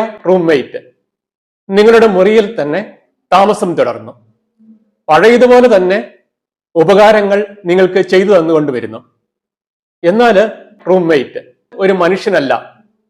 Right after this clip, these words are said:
എന്ന് തിരിച്ചറിഞ്ഞു കഴിഞ്ഞാൽ പിന്നെ ഇത് എന്തെല്ലാം ഉപകാരങ്ങൾ ചെയ്തു തന്നാലും സ്നേഹിക്കപ്പെടുന്നതിന്റെ എക്സ്പീരിയൻസ് പഴയതുപോലെ നിങ്ങൾക്കുണ്ടാവുകയില്ല.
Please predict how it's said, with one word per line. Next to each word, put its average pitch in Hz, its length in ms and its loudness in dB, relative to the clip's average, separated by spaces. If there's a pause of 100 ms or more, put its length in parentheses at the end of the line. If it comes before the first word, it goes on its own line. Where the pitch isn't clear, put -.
(440)
എന്ന് 214 180 2
തിരിച്ചറിഞ്ഞു 202 440 0
കഴിഞ്ഞാൽ 170 300 0 (100)
പിന്നെ 139 200 -10 (960)
ഇത് 226 120 4 (220)
എന്തെല്ലാം 233 420 2 (100)
ഉപകാരങ്ങൾ 190 460 0 (120)
ചെയ്തു 165 220 -4
തന്നാലും 131 400 -6 (720)
സ്നേഹിക്കപ്പെടുന്നതിന്റെ 202 1080 0
എക്സ്പീരിയൻസ് 139 560 -8 (520)
പഴയതുപോലെ 170 580 2 (480)
നിങ്ങൾക്കുണ്ടാവുകയില്ല. 139 880 -2